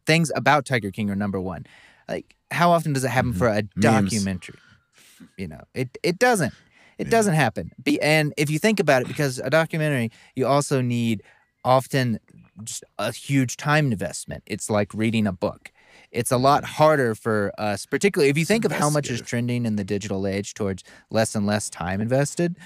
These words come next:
Speaker 1: People are putting in hours into documentaries. And they're watching it. Even,
Speaker 2: They should.
Speaker 1: even when, even
Speaker 2: They should.
Speaker 1: the,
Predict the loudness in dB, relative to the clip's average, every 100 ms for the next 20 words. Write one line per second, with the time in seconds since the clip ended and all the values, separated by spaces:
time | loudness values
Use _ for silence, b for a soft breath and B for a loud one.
0 | B B B -10 -4 0 2 2 0 -4
1 | 2 2 2 2 2 2 2 0 -2 -2
2 | -2 -6 -8 -10 -18 -20 _ _ _ _
3 | _ _ _ _ _ -2 0 4 4 2
4 | 0 -2 -4 -2 2 4 2 -2 -4 0
5 | 2 4 4 4 4 2 0 0 2 4
6 | 4 4 2 0 -4 -8